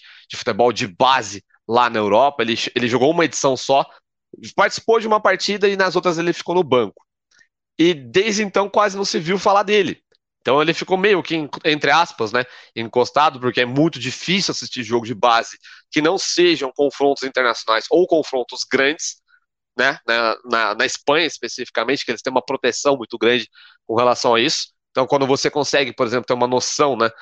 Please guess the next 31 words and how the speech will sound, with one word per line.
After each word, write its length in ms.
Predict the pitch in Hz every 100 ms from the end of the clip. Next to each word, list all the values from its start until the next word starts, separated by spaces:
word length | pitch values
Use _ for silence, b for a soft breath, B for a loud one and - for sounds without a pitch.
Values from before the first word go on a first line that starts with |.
| B -
desses 240 | 110 110
jogadores, 540 | 120 113 107 135 104
por 160 | - 104
exemplo, 340 | 98 98 87 _
que 320 | - 107 90 104
geralmente 320 | 113 117 107
quando 140 | 113 107
eu 40 |
escrevo, 500 | - - 147 147 95 B B B
é 80 | 110
quando 200 | 123 117
eles 120 | 131
estão 260 | - 160 214
jogando, 520 | 170 123 131 113 107 _
é, 220 | 117 113
competições 500 | 113 110 117 - 110
internacionais, 680 | 104 117 110 120 107 139 - B B -
ou 160 | 175
eles 220 | 202 170
estão 260 | 147 - 180
a 60 | 202
serviço 520 | - 160 123 185 -
da 120 | 170
equipe 440 | - - 196 196 - -
profissional 1300 | 208 262 254 - 220 - - 160 135 135 151 262 - b b b
que 160 | - 175
joga 520 | 123 120 135 160 196
com 120 | -
uma 180 | 185 180
categoria 480 | 190 180 165 165 202
B. 420 | 120 127 135 92